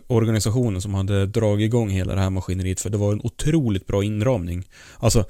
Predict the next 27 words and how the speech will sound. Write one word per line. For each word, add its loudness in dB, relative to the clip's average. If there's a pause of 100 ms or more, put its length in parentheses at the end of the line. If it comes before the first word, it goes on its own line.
(160)
Alex, 4
du 2
som 0
gillar 2
E-Type, 2 (160)
eh, -2
det 0
kanske -2
inte -4
alla 0
vet, 0
men -2
Alex 0
är 0
ju 2
ett -4
otroligt 2
stort -4
fan -4
av -2
E-Type. -2 (880)
Eh, 2 (160)
alltså, 2 (140)
vid 2
den 2
här, 4
eh, -2